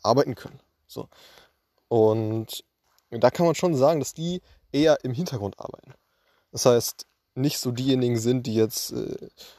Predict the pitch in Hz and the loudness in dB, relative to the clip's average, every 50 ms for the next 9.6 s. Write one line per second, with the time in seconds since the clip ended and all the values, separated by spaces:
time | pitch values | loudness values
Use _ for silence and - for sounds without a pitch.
0 | _ _ - 98 95 113 117 113 120 - - - - - - - 135 - - 127 | _ _ -14 -12 -8 -8 -8 -8 -8 -12 -18 -20 -16 -10 -4 -4 -2 0 0 0
1 | 120 120 113 - 113 117 110 113 139 160 156 147 131 117 - - - 135 117 123 | 0 0 0 0 2 2 4 4 4 2 2 2 0 -2 -4 -6 -6 -6 -6 -6
2 | 113 - - - 151 151 147 143 143 139 - _ - _ _ _ _ - 127 113 | -8 -8 -6 0 2 4 4 4 2 0 -4 _ -20 _ _ _ _ -6 -2 0
3 | 113 113 117 117 113 110 - - - - 113 110 110 110 107 107 117 - - - | 0 0 0 -2 -4 -6 -8 -10 -8 -6 -4 -4 -4 -4 -6 -8 -10 -14 -18 -20
4 | - - _ _ _ _ - - - 110 104 107 107 - 110 117 135 147 143 127 | -20 -20 _ _ _ _ -18 -12 -6 -2 -2 0 0 2 4 6 6 6 4 2
5 | - 123 117 110 107 - - - - - - - 120 110 - - - - 131 127 | -2 -4 -6 -6 -6 -10 -12 -16 -16 -16 -14 -12 -12 -12 -14 -12 -4 -2 0 0
6 | 120 - - - - 135 127 - - 131 123 123 120 120 120 _ - - _ _ | 0 -2 -4 0 0 0 0 0 -2 0 0 0 0 0 -4 _ -20 -20 _ _
7 | _ _ - 127 - 117 110 - - 117 110 110 110 - - 127 113 - - - | _ _ -16 -12 -10 -10 -10 -8 -4 -2 0 0 0 -2 -4 -8 -10 -8 -4 -2
8 | 123 110 110 110 107 - - - - - - - 127 - - 123 - 131 131 127 | 0 0 0 0 -2 -4 -6 -10 -10 -10 -10 -10 -12 -14 -14 -14 -14 -14 -12 -10
9 | 123 113 110 - - 143 151 143 - 151 139 - | -10 -8 -6 -2 0 0 0 0 -2 -4 -10 -10